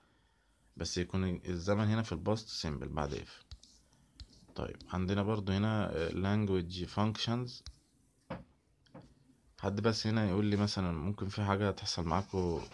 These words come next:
لبس هنا، بقول هنا we have the ability to do so. يعني مثلا إيه،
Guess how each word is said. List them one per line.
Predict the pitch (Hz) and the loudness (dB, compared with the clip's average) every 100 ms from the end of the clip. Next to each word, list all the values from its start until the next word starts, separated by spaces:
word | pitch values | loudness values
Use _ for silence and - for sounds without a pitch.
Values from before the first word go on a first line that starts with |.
| - | 0
لبس | 101 95 - | 2 2 0
هنا، | 92 82 | 2 0
بقول | 78 98 104 | 0 0 4
هنا | 104 101 98 | 4 4 4
we | 101 90 - - - - - - | 2 2 -4 -16 -20 -20 -18 -4
have | 95 104 113 101 | 4 6 6 4
the | - _ _ - | -2 _ _ -2
ability | 85 - | -2 0
to | 98 92 | 0 2
do | 101 110 110 - | 2 2 0 -2
so. | 73 71 - _ - - - - | -2 -4 -10 _ -16 -16 -14 -6
يعني | 78 85 | -2 0
مثلا | 98 101 92 82 | 0 0 0 2
إيه، | 104 104 | 2 2